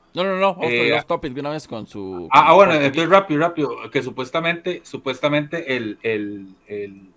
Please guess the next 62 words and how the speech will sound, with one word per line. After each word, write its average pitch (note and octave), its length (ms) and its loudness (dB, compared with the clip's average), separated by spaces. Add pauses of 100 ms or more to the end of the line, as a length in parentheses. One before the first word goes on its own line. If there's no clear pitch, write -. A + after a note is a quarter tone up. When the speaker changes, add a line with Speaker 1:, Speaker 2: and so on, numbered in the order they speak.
(960)
Speaker 2:
mañana C#3+ 720 -2
va C3 80 8
a - 20 8
haber D#3 200 4
gameplay E3+ 420 -2
de F3 140 -4
Grand D3 200 0
Theft E3+ 140 -4
Auto F3 260 -4
que C3+ 120 -8
yo B2 120 -8
no C3+ 160 -4
creo, A#2+ 340 -6
men, G#2+ 280 -16 (360)
pero A2 140 -14
supuestamente C3+ 720 -6
iba B2+ 200 -4
a - 20 -2
haber D3 320 -2 (440)
en, A2 580 -8
en, G#2+ 680 -12
de, A#2 140 -6
entre A#2+ 240 -6
lo A#2+ 100 -2
que - 80 -4
van B2+ 100 0
a C#3 60 -2
presentar F3 480 0
de C3+ 80 -2
Grand C3 200 -2
Theft D#3+ 140 -2
Auto, F3 240 -2
iban D3+ 140 2
a D3 60 -6
presentar D3 340 -4
Speaker 1:
Yo, C#3+ 80 -6
Speaker 2:
gameplay. D#3 460 -6
Speaker 1:
yo C#3 200 -4
creo A3+ 160 -2
Speaker 2:
Pero B2 80 -6
Speaker 1:
que B2+ 60 -4
Speaker 2:
yo C3 60 4
Speaker 1:
sí, - 40 2
Speaker 2:
no D3 120 4
Speaker 1:
yo, - 60 -12
Speaker 2:
creo, D3+ 240 8
Speaker 1:
yo, C3+ 60 4
yo B2 60 -2
Speaker 2:
men, B2+ 120 -4
Speaker 1:
creo A#3 120 -2
que A#3 100 -4
Speaker 2:
o A3 40 -2
sea, - 20 -8
yo A3 80 0
Speaker 1:
gameplay A#3 260 -4
Speaker 2:
no - 40 -8
Speaker 1:
sí B3 120 -10
tiene C#3+ 420 -4
Rockstar A#2 340 -6
ya A2+ 100 -6
listo, A#2 360 -12
mae. - 220 -18